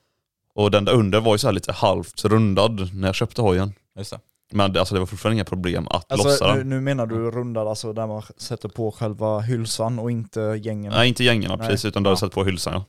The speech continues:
Speaker 1: ja.
Speaker 2: Ja.
Speaker 1: Ehm, så jag har ju liksom hållit på och byggt olja nu i tre år då.
Speaker 2: Mm.
Speaker 1: Och varenda gång jag har bytt olja så har skruven blivit mer rundad, mer rundad, lite
Speaker 2: Sämre
Speaker 1: mer
Speaker 2: och
Speaker 1: rundad.
Speaker 2: sämre, ja.
Speaker 1: Och det är ju,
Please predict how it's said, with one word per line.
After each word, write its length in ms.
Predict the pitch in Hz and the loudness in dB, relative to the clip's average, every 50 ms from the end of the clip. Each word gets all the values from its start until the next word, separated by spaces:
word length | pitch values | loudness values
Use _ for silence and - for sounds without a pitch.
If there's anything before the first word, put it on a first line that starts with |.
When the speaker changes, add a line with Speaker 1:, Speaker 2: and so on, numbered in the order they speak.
| _ - | _ -10
Speaker 1:
ja. 200 | 101 92 - _ _ _ _ _ _ _ _ _ _ _ _ _ _ | -10 -10 -10 _ _ _ _ _ _ _ _ _ _ _ _ _ _
Speaker 2:
Ja. 80 | - 98 | 0 2
Speaker 1:
Ehm, 300 | 92 90 92 92 90 - - _ _ _ _ _ _ _ _ _ - | 4 4 4 2 0 -2 -8 _ _ _ _ _ _ _ _ _ -6
så 140 | - - 113 | 0 2 4
jag 60 | 95 | 4
har 60 | 92 | 4
ju 60 | 98 | 4
liksom 440 | 101 107 - 151 147 143 147 151 160 - | 2 2 0 0 0 0 0 -4 -8 -10
hållit 220 | - - 139 131 - | -8 -6 -6 -4 0
på 100 | - 110 | 0 0
och 80 | 104 | 2
byggt 340 | 101 98 98 92 - - - | 2 0 0 -2 -2 -2 0
olja 220 | 139 135 127 120 | 2 4 4 4
nu 160 | 117 113 113 110 | 4 4 4 2
i 40 | |
tre 300 | 104 - - 123 113 104 | 2 0 0 0 2 2
år 180 | 104 104 104 104 | 4 2 2 2
då. 180 | 101 104 110 110 - _ _ _ _ 127 | 2 0 -2 -2 -6 _ _ _ _ -20
Speaker 2:
Mm. 200 | 104 101 95 98 _ _ _ _ | -20 -20 -20 -20 _ _ _ _
Speaker 1:
Och 100 | - 113 | -2 2
varenda 300 | 113 123 127 120 110 117 | 4 4 6 6 6 6
gång 200 | 135 139 123 110 | 6 6 6 6
jag 80 | 104 98 | 4 4
har 80 | 110 | 4
bytt 260 | 98 117 135 - - | 2 0 -2 -2 0
olja 260 | - 120 107 95 95 92 | 2 2 2 2 0 0
så 100 | - 98 | 0 -2
har 40 | |
skruven 280 | 98 - - 104 95 92 | -2 0 0 0 0 0
blivit 180 | 90 92 87 - | 0 -2 -2 0
mer 220 | 110 120 123 123 | 0 2 2 4
rundad, 440 | 120 123 120 104 - - - 95 - - - | 4 2 2 2 0 0 0 -2 -6 -10 -4
mer 220 | - 107 117 117 113 | 0 2 4 4 6
rundad, 380 | 117 117 107 92 95 101 95 - - | 4 4 4 4 2 0 0 -4 -4
lite 220 | - 101 107 98 | 0 2 2 4
Speaker 2:
Sämre 80 | 95 135 127 | 4 4 6
Speaker 1:
mer 80 | 110 104 | 6 6
Speaker 2:
och 60 | 107 | 4
Speaker 1:
rundad. 220 | 101 95 101 107 | 4 2 2 2
Speaker 2:
sämre, 120 | 90 87 87 | 0 -2 -4
ja. 220 | 90 90 90 98 - _ _ _ _ _ _ _ | -6 -6 -8 -10 -12 _ _ _ _ _ _ _
Speaker 1:
Och 100 | - 113 | 0 2
det 80 | 104 107 | 4 6
är 140 | 107 107 110 | 6 6 6
ju, 100 | 113 | 4